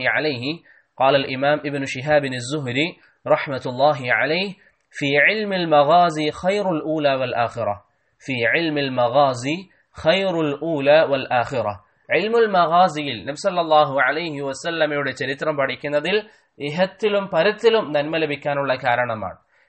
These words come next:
നബി സല്ലല്ലാഹു അലൈഹി വസല്ലമയുടെ ചരിത്രം പഠിക്കൽ ഇഹത്തിലും പരത്തിലും നന്മ ലഭിക്കാനുള്ള കാരണമാണ് എന്ന്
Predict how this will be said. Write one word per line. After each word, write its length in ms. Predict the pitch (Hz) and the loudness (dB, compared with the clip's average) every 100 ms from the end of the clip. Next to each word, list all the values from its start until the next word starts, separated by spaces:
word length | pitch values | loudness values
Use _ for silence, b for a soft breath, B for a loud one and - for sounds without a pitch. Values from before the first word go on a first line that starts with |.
| - | -12
നബി 80 | 113 | -8
സല്ലല്ലാഹു 600 | 160 156 147 147 139 131 | -2 2 4 4 4 0
അലൈഹി 360 | 127 156 156 135 | -2 -2 -4 -6
വസല്ലമയുടെ 680 | 127 - 151 143 135 127 | -6 -2 0 0 -2 -6
ചരിത്രം 460 | 123 123 127 156 151 | -6 -8 -6 -2 0
പഠിക്കൽ 460 | 131 131 165 208 208 b b b | -2 0 0 0 -2 b b b
ഇഹത്തിലും 600 | 139 160 190 214 202 190 | -4 0 0 0 -2 0
പരത്തിലും 560 | 165 160 - 202 196 165 | 2 2 2 -2 0 2
നന്മ 240 | 156 185 | 2 2
ലഭിക്കാനുള്ള 600 | 185 156 156 151 151 143 | 2 0 0 0 2 0
കാരണമാണ് 680 | 143 143 175 190 180 143 139 | 2 4 4 2 2 2 0
എന്ന് 340 | 131 131 135 | -4 -4 -6